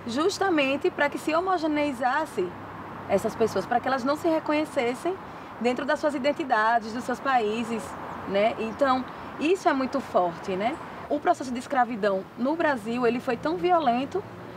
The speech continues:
né, a ponto de, de suprimir as identidades, né? E nesse processo de supressão de identidade, é, ele, é, ele acarreta em algo que é,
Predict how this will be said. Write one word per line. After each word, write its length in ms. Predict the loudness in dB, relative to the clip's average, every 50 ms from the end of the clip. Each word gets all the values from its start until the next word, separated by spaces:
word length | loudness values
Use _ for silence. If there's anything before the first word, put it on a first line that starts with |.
| -14 -8 0
né, 220 | 2 2 2 2 2
a 140 | 2 2 2
ponto 360 | 2 2 2 2 2 0 2
de, 180 | 4 2 2
de 200 | 2 2 -2 -2
suprimir 640 | 2 2 0 0 2 0 0 2 2 2 2 2 2
as 80 | 0 0
identidades, 720 | 0 -2 -2 -2 -2 -2 0 0 0 0 -2 -4 -6 -8 -8 -8 -8 -8 -8 -8 -8 -8 -8 -8 -8 -8 -8 -4 0 2
né? 200 | 2 4 2 2 -2 -4 -6 -6 -6 -4 0
E 20 |
nesse 240 | 0 0 2 2 0
processo 380 | 2 2 0 0 0 -2 -4 -4
de 100 | -6 -4
supressão 460 | -4 -4 0 0 0 2 2 0 -2
de 80 | 0 0
identidade, 760 | -2 -2 -2 -2 -2 0 2 2 2 2 2 0 -2 -4 -4 -6 -8 -12 -12 -12 -12 -8 0 2
é, 340 | 4 4 4 4 2 -2 -4 -8 -12 -14 -14 -14 -14 -14 -14 -14 -14 -4 2
ele, 280 | 2 4 4 2 0 -2 -6 -10 -12 -12 -12 -10 -2
é, 300 | 0 0 0 0 -2 -2 -2
ele 140 | 0 2 2
acarreta 460 | 0 2 0 2 2 2 2 2 2
em 100 | 2 2
algo 180 | 2 0 0 -2
que 120 | -4 0 0
é, 120 | 0 0